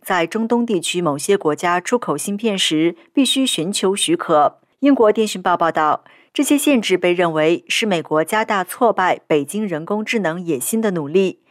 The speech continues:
旨在阻止芯片继续向中国出售，并限制中东组织与中国人工智能公司的联系。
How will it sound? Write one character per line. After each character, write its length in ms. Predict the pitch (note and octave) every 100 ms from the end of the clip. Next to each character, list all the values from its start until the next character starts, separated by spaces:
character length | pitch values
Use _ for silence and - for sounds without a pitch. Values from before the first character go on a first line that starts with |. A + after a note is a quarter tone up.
| -
旨 100 | A3+
在 160 | A3 B3+
阻 160 | A3+ A3+
止 180 | F#3+
芯 240 | E3+ - A3
片 380 | - C4 F#3+ -
继 140 | G#3+
续 180 | G3+ F3
向 300 | E3 E3+ D#3
中 200 | A3 A3+
国 160 | E3 C#3
出 180 | - D#3+
售， 380 | G3+ F3 - _ _ _
并 160 | - C4
限 200 | C#4 C4
制 200 | G#3+ F3+
中 220 | F#3 A3+
东 160 | A#3+ B3
组 160 | F3 D3
织 360 | - F3+ D#3+
与 240 | - E3 E3+
中 180 | A#3+ B3
国 160 | F3+
人 180 | D#3+ D3
工 200 | G3 A3
智 140 | B3+
能 180 | G3+ D3
公 180 | D3+ G3+
司 180 | - A#3
的 100 | G3+
联 200 | D3+ C3
系。 440 | - F#3+ E3 -